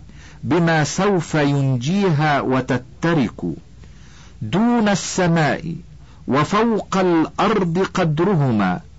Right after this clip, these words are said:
عند الذناب فلا فوت ولا درك.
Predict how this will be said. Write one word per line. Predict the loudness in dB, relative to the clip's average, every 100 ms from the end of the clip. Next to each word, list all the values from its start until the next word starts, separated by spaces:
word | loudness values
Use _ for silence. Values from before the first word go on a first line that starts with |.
| -20 -20 -18 -4
عند | 0 2 2 2
الذناب | 2 2 2 2 2 2 2 0 0
فلا | 0 2 2 0
فوت | 0 0 2 0 0
ولا | -2 0 0 0 2 2 0
درك. | 0 -2 -2 -2